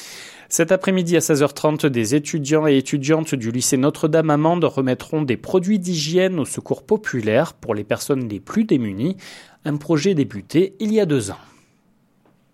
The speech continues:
Ce soir, la compagnie Hippolyte a mal au cœur proposera son spectacle à la Jeunette Verte de Florac à vingt heures trente, L'Endormi, qui transcende les faits et casse les codes en mêlant brillamment théâtre et rap. Sur ce spectacle, Alice Brugeron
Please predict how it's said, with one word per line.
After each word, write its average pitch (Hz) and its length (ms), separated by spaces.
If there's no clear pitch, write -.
Ce 190 180
soir, 202 200
la 180 120
compagnie 175 400
Hippolyte 170 400
a 151 40
mal 156 200
au 147 60
cœur 165 280
proposera 143 500
son 131 200
spectacle 196 640
à 170 60
la 156 100
Jeunette 151 340
Verte 151 300
de 123 200
Florac 165 500
à 123 80
vingt 170 240
heures 143 120
trente, 175 460
L'Endormi, 160 760
qui 127 140
transcende 135 640
les 101 160
faits - 260
et 160 80
casse - 240
les 117 140
codes 190 320
en 113 60
mêlant 117 280
brillamment 135 500
théâtre 190 440
et 113 80
rap. 98 340
Sur - 220
ce 226 80
spectacle, - 640
Alice 196 240
Brugeron 127 520